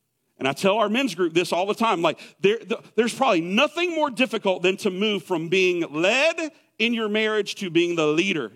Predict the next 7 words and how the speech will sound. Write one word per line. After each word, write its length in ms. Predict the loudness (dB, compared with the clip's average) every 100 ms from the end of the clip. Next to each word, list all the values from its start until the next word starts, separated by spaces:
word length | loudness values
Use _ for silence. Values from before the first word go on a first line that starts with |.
| -8
in 100 | -6
your 120 | -4
marriage. 260 | -4 -4 -6
It's 100 | -6
hard. 280 | -4 -4 -8 _ _ _ _ _ _ _ _ _ _ _ _ _ _ _ _ _ _ _ _ _ _ _ _
But 200 | -2 -2
it 220 | -2 -2